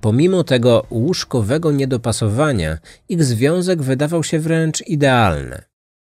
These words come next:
Teściowie na każdym kroku chwalili zaangażowanie swojego zięcia oraz jego życiową zaradność i spokojny charakter. Bez najmniejszych oporów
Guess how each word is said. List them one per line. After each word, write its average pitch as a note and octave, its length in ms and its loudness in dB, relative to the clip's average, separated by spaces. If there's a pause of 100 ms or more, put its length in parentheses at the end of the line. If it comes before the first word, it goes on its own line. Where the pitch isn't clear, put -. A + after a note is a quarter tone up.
Teściowie C3+ 680 2
na D3+ 160 -4
każdym C#3+ 440 0
kroku A2+ 380 0
chwalili B2+ 720 0
zaangażowanie A2 920 0
swojego F#2 460 -2
zięcia E2+ 560 -2 (320)
oraz F3 260 0
jego D3 200 4
życiową G#2+ 500 2
zaradność A2+ 880 -2
i G2+ 200 -4
spokojny F#2+ 580 -2
charakter. - 640 -4 (720)
Bez C3 280 2
najmniejszych A2+ 760 0
oporów G#2+ 680 0